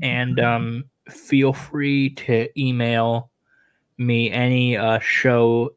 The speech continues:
topic suggestions that you think I should talk about in future episodes. Um,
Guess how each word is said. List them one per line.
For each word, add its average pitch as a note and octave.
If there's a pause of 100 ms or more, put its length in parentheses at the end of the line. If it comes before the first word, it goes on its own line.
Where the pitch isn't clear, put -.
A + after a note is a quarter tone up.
topic A#2+
suggestions A2
that G#2
you A2+
think A#2
I G#2+
should -
talk A2+
about A2
in A2
future A#2+
episodes. A2+ (220)
Um, A2